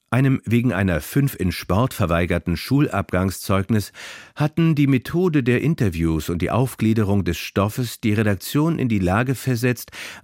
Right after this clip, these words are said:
aus Äußerungen des Alltags Formen des Verhörs, des Disputs, des Botenberichtes zu einer dramatischen Geschichte aufzubauen, in der Prisma als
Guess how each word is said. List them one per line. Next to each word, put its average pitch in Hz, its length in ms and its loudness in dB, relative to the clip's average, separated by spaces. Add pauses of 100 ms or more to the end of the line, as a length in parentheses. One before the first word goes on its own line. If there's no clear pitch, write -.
aus - 260 -2
Äußerungen 156 460 0
des 123 220 -4 (100)
Alltags 120 920 -2
Formen 143 320 0
des 139 140 -2
Verhörs, - 720 -4 (140)
des 101 160 -2
Disputs, - 640 -2
des 80 200 -6
Botenberichtes 120 1080 0
zu - 180 -4
einer 117 320 0
dramatischen 101 800 0
Geschichte - 480 -4
aufzubauen, 76 640 -4 (360)
in - 160 -2
der 147 340 2
Prisma 156 640 0
als - 340 -2